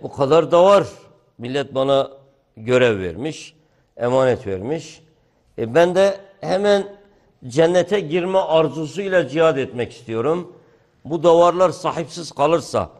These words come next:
sahiplerine gitmezse benim halim ne olur?" Nasıl hemen anında yüreğine işliyor iman. Ee, Resulullah sallallahu aleyhi ve sellem dedi ki, "Yesar, sen onları şu karargâhtan çıkarıver." Yani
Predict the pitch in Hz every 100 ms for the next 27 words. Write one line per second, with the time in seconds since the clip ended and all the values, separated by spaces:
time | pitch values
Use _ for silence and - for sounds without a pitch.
0 | _ _ _ - 147 135 160 151 151 160
1 | 147 123 131 165 139 170 160 143 143 -
2 | 123 123 123 120 113 156 175 - - _
3 | _ _ _ _ _ 160 165 160 127 135
4 | 127 123 123 135 135 127 131 160 156 135
5 | 131 127 135 110 - 110 107 101 113 170
6 | 185 - - _ - - - _ - 120
7 | 123 123 120 120 123 - - 143 - 180
8 | 180 160 160 143 160 165 180 190 190 175
9 | 170 101 156 160 170 139 - 165 165 143
10 | 147 165 185 165 165 - - - _ _
11 | _ _ - - 165 160 143 131 127 160
12 | 127 - 123 110 98 87 - - _ _
13 | _ 120 110 107